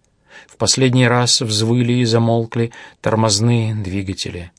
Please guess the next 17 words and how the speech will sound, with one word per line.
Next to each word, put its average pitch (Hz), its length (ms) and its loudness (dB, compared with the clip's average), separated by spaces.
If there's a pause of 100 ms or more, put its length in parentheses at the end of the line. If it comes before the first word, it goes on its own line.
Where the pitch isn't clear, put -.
(680)
Последний 120 580 2
момент 120 500 2 (240)
шаткой 117 580 -2
неустойчивости, 123 1160 -4 (600)
а 95 120 -4
затем 120 460 0 (240)
амортизаторы 117 840 0
впились 101 500 -4
в 87 160 -8
грунт, 117 540 -2 (580)
и 95 120 -10
грохот 110 500 -2
посадки - 640 -6 (180)
смолк. - 680 -8 (1300)
«Мы 107 180 -6
на 113 140 0
месте», 104 520 -4